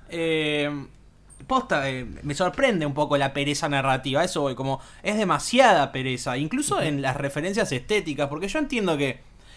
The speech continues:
Speaker 1: que haya referencias estéticas, está bueno, etcétera.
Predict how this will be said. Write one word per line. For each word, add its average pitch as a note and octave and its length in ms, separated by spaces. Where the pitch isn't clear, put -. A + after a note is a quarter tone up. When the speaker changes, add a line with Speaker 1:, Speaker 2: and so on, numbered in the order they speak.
Speaker 1:
que G3 80
haya F#3 200
referencias C#3+ 500
estéticas, D3+ 520
está G3+ 220
bueno, D3 480
etcétera. B2 520